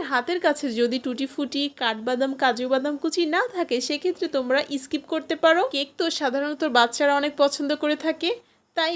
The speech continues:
বিকেলের নাস্তা কিংবা টিফিনের জন্য এই পাউন্ড কেকগুলো বাচ্চারা অনেক পছন্দ করবে। এ পর্যায়ে চুলায় একটি প্যান বসিয়েছি, তাতে সামান্য পরিমাণ পানি দিয়ে প্যানটি ভালোভাবে গরম করে নিয়েছি। এখন পাত্রটি প্যানের ভিতরে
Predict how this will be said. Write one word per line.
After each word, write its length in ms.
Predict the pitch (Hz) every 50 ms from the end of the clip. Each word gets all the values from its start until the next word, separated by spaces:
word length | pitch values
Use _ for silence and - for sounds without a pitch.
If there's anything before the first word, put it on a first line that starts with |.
| 285 247
বিকেলের 360 | 254 254 254 302 311 320 294 294
নাস্তা 300 | 330 349 339 - - 349 320 330
কিংবা 220 | - 370 339 415 - -
টিফিনের 440 | 311 311 302 - 349 339 370 359 320 -
জন্য 180 | 349 330 294 247 247 - - -
এই 60 | 330 339 - 311
পাউন্ড 260 | 285 285 302 320 339 -
কেকগুলো 380 | - 359 320 285 269 277 262 262 233 247
বাচ্চারা 340 | 285 285 285 - 349 359 - - - 285
অনেক 160 | 311 349 370 - - 311
পছন্দ 340 | 277 277 - - 240 220 214 220 -
করবে। 260 | 208 208 175 190 202 202 233 - _ _ - 294 285
এ 20 | 277 392
পর্যায়ে 380 | 440 453 466 - 311 285 294 302 -
চুলায় 260 | - 320 302 311 320 330
একটি 160 | - - 359 339 330
প্যান 140 | 302 294 294 285 320
বসিয়েছি, 440 | 320 - - 349 339 330 - - 427 571 - - _ -
তাতে 160 | - - 392 370 -
সামান্য 360 | - 302 269 254 277 294 320 381 381 392
পরিমাণ 300 | 403 403 403 403 494 494 466 - -
পানি 220 | 320 320 339 415 403 392 302
দিয়ে 160 | 254 254 254 262 262 277
প্যানটি 280 | 277 277 277 277 320 285 269 285
ভালোভাবে 400 | 262 262 269 269 302 294 311 302 247 262
গরম 200 | 247 247 262 269 285 -
করে 180 | 302 302 302 302 294 302
নিয়েছি। 360 | 302 320 311 - - - 403 494 - _ _ _ _ _ _ -
এখন 380 | - 392 392 - - 311 277 320 - - _ _ _ _ _
পাত্রটি 540 | 277 277 285 285 - 392 415 392 392 302 294 370 381 -
প্যানের 300 | - 269 262 262 294 302 302
ভিতরে 300 | 302 311 - 339 330 330